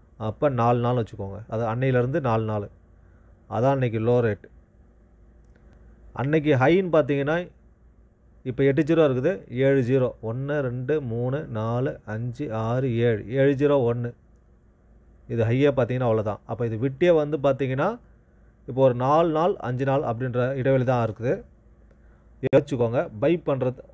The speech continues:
முதல்ல பை பண்றதும் பை பண்ணாம இருக்கிறதும் உங்களுக்கு தனிப்பட்ட விருப்பம். நண்பர்கள் கேட்டீங்க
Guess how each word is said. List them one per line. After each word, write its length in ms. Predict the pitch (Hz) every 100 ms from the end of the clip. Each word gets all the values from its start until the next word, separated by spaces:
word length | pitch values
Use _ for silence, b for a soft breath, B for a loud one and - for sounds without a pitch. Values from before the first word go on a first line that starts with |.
| -
முதல்ல 440 | 123 131 160 160 170
பை 120 | 131 156
பண்றதும் 500 | 143 135 127 120 160
பை 100 | 131
பண்ணாம 280 | 135 131 127
இருக்கிறதும் 240 | 127 120 135
உங்களுக்கு 220 | 117 120
தனிப்பட்ட 300 | 135 123 113
விருப்பம். 340 | 110 104 165 135
நண்பர்கள் 460 | 113 139 156 139
கேட்டீங்க 420 | - 131 135 131